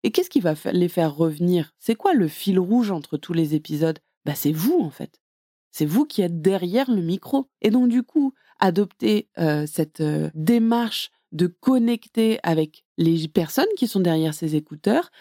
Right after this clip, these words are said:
en montrant un petit peu de votre histoire, de votre vulnérabilité, en partageant sur qui vous êtes,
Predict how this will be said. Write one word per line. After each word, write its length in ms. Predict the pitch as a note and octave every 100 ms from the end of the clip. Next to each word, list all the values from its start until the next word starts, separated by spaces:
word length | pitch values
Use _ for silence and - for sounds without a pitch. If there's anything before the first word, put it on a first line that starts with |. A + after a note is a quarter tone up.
| - -
en 340 | F#3 F#3 - -
montrant 420 | E3 E3+ E3 F3
un 60 | F3
petit 160 | E3 E3
peu 260 | F3 F3
de 100 | E3
votre 300 | D3 D3+ -
histoire, 400 | D#3+ - A#3 C4+
de 80 | A#3+
votre 240 | E3+ D3+
vulnérabilité, 880 | D3 E3 D#3+ D#3 D3 D3+ D#3 - C#4+ D#4 - - -
en 420 | F3 D#3+ D3+ - _ -
partageant 680 | D#3+ - E3+ E3 E3 C#4 F4 _
sur 260 | - E3 - _
qui 200 | - G3
vous 280 | E3+ F3 G3+
êtes, 240 | F#4 _